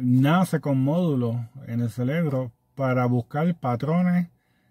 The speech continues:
en el mundo natural. Por dicha razón es que nos gusta más leer la historia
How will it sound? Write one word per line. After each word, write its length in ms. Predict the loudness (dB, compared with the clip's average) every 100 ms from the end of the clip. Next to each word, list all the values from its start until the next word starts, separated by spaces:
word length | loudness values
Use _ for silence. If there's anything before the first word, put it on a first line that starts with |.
| _ _ -6
en 220 | 0 2
el 80 | 4
mundo 380 | 4 2 2
natural. 560 | 0 0 -2 -4 -8 -14 _ _ _ _ -20 -20 _ _ _ -20 -18 -4
Por 180 | 0 0
dicha 260 | 0 2
razón 400 | 2 0 -2 -2
es 140 | -2 -4
que 460 | -4 -2 0 0 0
nos 260 | 0 0 0
gusta 400 | -2 -2 -2 0
más 240 | 0 0
leer 260 | 0 0 0
la 80 |
historia 800 | 0 -2 0 0 0 -2 -4 -8